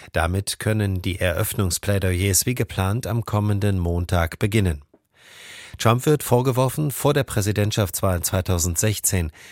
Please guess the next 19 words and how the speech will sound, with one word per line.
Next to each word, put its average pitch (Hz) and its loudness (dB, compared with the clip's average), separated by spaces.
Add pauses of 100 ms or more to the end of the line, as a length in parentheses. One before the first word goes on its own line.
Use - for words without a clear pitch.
(160)
Geschäftsunterlagen 80 0
gefälscht 82 0
zu 78 -2
haben, 80 0 (320)
um 90 -2
die 82 -2
Schweigegeldzahlung 92 0
an 95 -4
eine 92 -2
Pornodarstellerin 80 -2
zu - -4
verschleiern. 92 0 (2750)
Das 113 2
westafrikanische 117 -2
Togo 107 0
bekommt 113 0
ein 101 0
neues 92 2
Regierungssystem. 85 -2